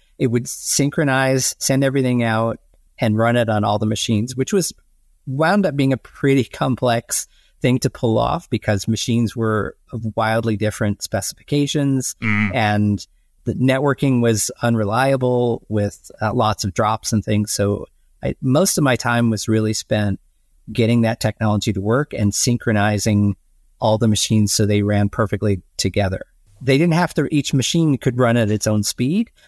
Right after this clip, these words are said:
Speaker 1: but the, uh, multiplayer was synchronized. You know, when, with the era of client server and high speed internet, um, that was no longer needed. But at the time,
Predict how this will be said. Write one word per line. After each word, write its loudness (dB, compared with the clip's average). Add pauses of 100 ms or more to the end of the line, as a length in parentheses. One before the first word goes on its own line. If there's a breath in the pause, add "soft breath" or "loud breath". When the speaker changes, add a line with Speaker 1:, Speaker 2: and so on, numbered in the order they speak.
(120)
Speaker 1:
but 0
the, 2 (300)
uh, 0
multiplayer 2 (320)
was 0
synchronized. -2 (380)
You 2
know, 2
when, 0 (300)
with 0
the -2
era 2
of 0
client 0
server 0
and 2
high -2
speed -2
internet, 0 (300)
um, 0
that 2
was 0
no 2
longer 0
needed. 0
But 2
at -2
the -10
time, 0